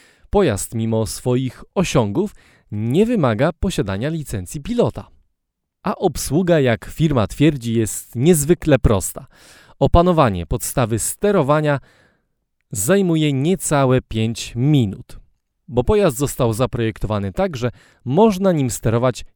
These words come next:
jedną ręką za pomocą czteroosiowego joysticka. Deklarowany czas lotu wynosi około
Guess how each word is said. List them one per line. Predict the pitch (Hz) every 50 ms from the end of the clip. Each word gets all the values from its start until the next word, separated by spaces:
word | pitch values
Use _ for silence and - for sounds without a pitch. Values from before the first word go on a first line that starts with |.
| _
jedną | 110 110 127 180 190 175 175 127 107
ręką | 107 135 156 151 - 156 123
za | 98 113
pomocą | 107 - 127 123 120 - 135 123 113 101
czteroosiowego | - - - - 202 202 185 170 - 131 104 - 117 98 120 120 113 120
joysticka. | 113 101 131 127 127 104 - - - 135 107 - - 123 - - _ _ _ _ _ _ _ _ _ _ _ _ _ _ _ _ _ _ _ _ _ _ _ _ _ _ _ _
Deklarowany | - - 220 - 180 160 143 127 110 123 123 123 110
czas | - 110 98 - -
lotu | 156 - 135 117
wynosi | 120 120 120 107 - 120
około | 107 95 - 117 107 101